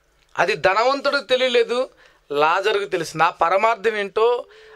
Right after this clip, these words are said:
మన జీవిత పరమార్థం ఏంటో, దేవుడు మనల్ని ఎందుకు పుట్టించారో మనకే తెలియాలి ఇప్పుడు. ఇది మొదటి భాగం, ఒక ప్రశ్న, మొదటి భాగం. రెండో భాగం ఉంది ఈ పాఠానికి.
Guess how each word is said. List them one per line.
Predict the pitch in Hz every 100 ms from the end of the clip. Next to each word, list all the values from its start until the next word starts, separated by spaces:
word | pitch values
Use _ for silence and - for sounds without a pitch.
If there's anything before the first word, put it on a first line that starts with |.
| -
మన | 160
జీవిత | 170 165 214 226
పరమార్థం | 233 220 214 208 196 196 190
ఏంటో, | 185 214 226
దేవుడు | 170 190 208
మనల్ని | 214 185
ఎందుకు | 175 -
పుట్టించారో | 151 190 180 185 214
మనకే | 185 151 151
తెలియాలి | 185 147 135 127
ఇప్పుడు. | - - - _ _ _ _ _ _ _ _ _ _ _ _ _ _ _ _ _ _ _ _ _ _ _ _ _ _ _ _ _ _ _ _ _ _ _ _ _ -
ఇది | 220
మొదటి | 202 185 220 226
భాగం, | 202 180 131 - _ _ _ _ _ _ _ _ 165
ఒక | 180 196
ప్రశ్న, | 202 202 269 339
మొదటి | 262 190 185 175
భాగం. | 156 139 127 - -
రెండో | 160 202 254 262
భాగం | 262 240
ఉంది | 240 233
ఈ |
పాఠానికి. | 226 180 170 131 -